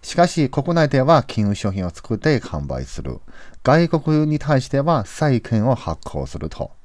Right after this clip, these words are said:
え、そして、その、まあ、投資してもらうと。国内では約六十億元の金融商品を販売して融資をしました。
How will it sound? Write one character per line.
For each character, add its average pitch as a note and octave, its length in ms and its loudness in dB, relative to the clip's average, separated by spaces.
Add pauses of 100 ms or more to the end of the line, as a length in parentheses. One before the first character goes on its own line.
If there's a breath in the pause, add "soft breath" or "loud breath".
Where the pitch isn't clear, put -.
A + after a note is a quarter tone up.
(400 soft breath)
え、 F#2+ 80 -4
そ G2+ 140 -2
し - 100 -6
て、 A2 240 0 (220)
そ - 140 -8
の、 D#2 340 -4 (220)
ま F2 160 -10
あ、 - 40 -10
投 - 180 -8
資 D2 80 -10
し - 100 -10
て G#2+ 80 0
も E2+ 100 -2
ら A1 120 -6
う A1+ 120 -8
と。 - 200 -8 (840 loud breath)
国 F#3+ 260 0
内 F3+ 140 4
で D#3 160 4
は D#3+ 200 4
約 A#2+ 360 0
六 G#2+ 260 0
十 B2+ 400 2
億 A2 340 -2
元 F2 460 2
の C#3 240 2 (260 soft breath)
金 A#2 180 2
融 A2 120 4
商 A2+ 220 0
品 G#2+ 200 0
を F#2+ 80 0
販 B2 300 -2
売 B2 220 2
し - 100 -10
て C#3 180 2
融 B2 240 4
資 E2 200 -6
を F#2 180 0
し - 160 -8
ま E2 160 -4
し - 80 -10
た。 - 180 -8